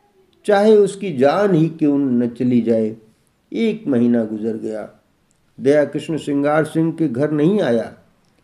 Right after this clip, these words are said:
न सिंगार सिंह ने उसकी परवाह की। इस एक ही मुलाकात में उसने समझ लिया था कि दया इस नए रंग में आने वाला आदमी नहीं है।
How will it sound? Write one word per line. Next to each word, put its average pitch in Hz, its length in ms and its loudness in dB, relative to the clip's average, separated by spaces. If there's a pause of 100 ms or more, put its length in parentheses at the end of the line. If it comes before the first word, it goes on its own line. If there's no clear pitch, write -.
(140)
न 202 140 0
सिंगार 190 480 0
सिंह 196 300 -2
ने 196 80 0
उसकी 180 300 -2
परवाह 147 480 0
की। 123 460 -4 (1300)
इस - 240 -6
एक 208 340 0
ही 196 120 -4
मुलाकात 170 720 2
में 180 140 2
उसने 170 320 0
समझ 147 320 0
लिया 156 340 2
था 113 480 -4 (840)
कि 190 120 -6
दया 202 360 4
इस 185 220 0
नए 170 280 0
रंग 151 260 0
में 156 120 2
आने 143 280 2
वाला 135 240 2
आदमी 117 380 0
नहीं 113 320 -2
है। 90 200 -14